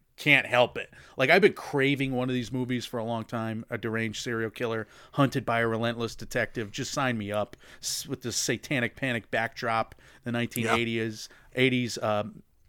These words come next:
Speaker 1: Maika Monroe hunting down Nicolas Cage, and we don't even see Nicolas Cage
Speaker 2: No.
Speaker 1: in here. We hear him, we recognize his voice, but he's covered in, like, this hair. Oh my God, he's creepy.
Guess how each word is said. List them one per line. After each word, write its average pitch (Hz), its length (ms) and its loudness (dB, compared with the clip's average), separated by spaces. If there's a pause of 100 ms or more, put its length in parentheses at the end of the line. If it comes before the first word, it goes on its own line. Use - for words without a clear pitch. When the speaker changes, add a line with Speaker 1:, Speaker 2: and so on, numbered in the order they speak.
(220)
Speaker 1:
Maika 123 400 -2
Monroe 135 640 4 (140)
hunting 120 380 -4
down 113 340 0
Nicolas 117 340 -2
Cage, 143 340 0
and 113 60 -6
we 113 80 -4
don't 175 100 2
even 110 120 -4
see 170 240 -4
Nicolas 117 320 -8
Cage 139 160 0
Speaker 2:
No. 117 160 6
Speaker 1:
in 117 60 4
here. 101 100 -2 (180)
We 151 80 2
hear 151 380 8
him, 117 140 0
we 110 120 0
recognize 117 400 2
his 98 140 -12
voice, 147 520 4 (300)
but 120 120 0
he's 143 160 -4
covered 123 420 -4
in, 117 80 -6
like, 110 180 -8
this - 200 -12
hair. 123 320 -2
Oh 117 60 -4
my 110 120 -4
God, 113 260 -2
he's 110 160 -8
creepy. 131 480 -2